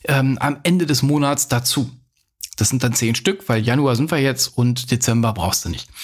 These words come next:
Ähm, du lädst jetzt ein zu Quartalsreviews. Eine Stunde lang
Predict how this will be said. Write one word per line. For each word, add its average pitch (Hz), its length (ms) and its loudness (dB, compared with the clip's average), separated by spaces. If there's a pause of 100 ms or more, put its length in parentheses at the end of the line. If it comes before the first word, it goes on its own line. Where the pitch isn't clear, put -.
(560)
Ähm, 113 340 2 (140)
du 139 100 0
lädst 170 380 0
jetzt - 260 -2
ein 185 240 0
zu 190 140 -2
Quartalsreviews. 147 1000 -2
Eine 190 240 0
Stunde 262 380 0
lang 170 420 -2